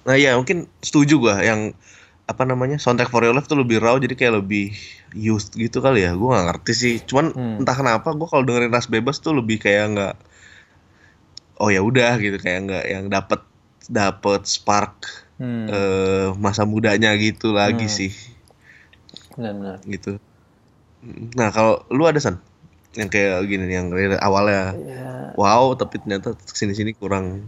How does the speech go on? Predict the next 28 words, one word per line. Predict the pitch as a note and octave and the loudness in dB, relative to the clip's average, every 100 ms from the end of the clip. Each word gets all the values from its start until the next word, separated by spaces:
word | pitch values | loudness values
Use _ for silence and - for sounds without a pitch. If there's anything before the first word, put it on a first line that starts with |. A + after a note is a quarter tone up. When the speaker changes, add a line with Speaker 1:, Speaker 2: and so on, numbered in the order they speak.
| - - | -16 -10
Speaker 2:
Ya | A2+ | -2
paling, | B2 A#2+ A#2+ B2+ | 2 2 0 -2
paling | B2 B2 B2 | 0 0 0
gampang | B2 A#2+ C#3 D3+ | 0 0 -2 -4
sih | D3 F3 E3 | -4 -4 -4
N | - B2 | -4 -4
F | A2+ - | -6 -2
G | C3+ | -2
kali | C#3 C#3 B2 F#2+ | 0 2 2 -2
ya. | - _ _ _ _ _ _ _ _ _ _ _ _ _ _ | -10 _ _ _ _ _ _ _ _ _ _ _ _ _ _
Jadi | C3 A2+ C#3 C#3+ B2 - | -8 -4 -2 -2 -4 -8
kayak | A2+ G#2+ G#2+ G#2+ G#2+ - - - - _ _ _ - | -6 -4 -2 -4 -6 -14 -20 -20 -20 _ _ _ -2
Speaker 1:
<laughs> | - - G#3+ - _ _ - - - - - | 0 0 -2 -6 _ _ 0 0 -2 -6 -4
Iya | A#2 A#2+ | -4 -2
sih. | A#2 B2 - - - G#3+ B2+ | -4 -4 -12 -14 -12 -12 -4
Iya, | A#2 A2 | -2 0
iya, | G#2+ G#2+ G2+ | -2 -8 -8
iya. | G2+ - _ _ _ _ - | -10 -12 _ _ _ _ -2
Speaker 2:
Yang | C3 B2+ | 2 4
tiga | B2+ C3+ C3 | 6 8 6
itu | B2+ | 4
kan | F#3+ F3+ | 4 4
udah, | D3+ B2+ B2+ B2 A#2 | 6 8 8 6 4
udah | A#2 A#2 A2+ A2+ - _ _ _ - _ _ _ - | 2 2 4 4 0 _ _ _ -20 _ _ _ -8
pasti | G2 - A#2+ | -8 -4 -4
tuh | - A2 F#2 | 0 0 0
self, | - G2+ - _ | -6 -10 -12 _
yang, | G#2+ G2 G2 G2 G2+ | -8 -8 -8 -10 -12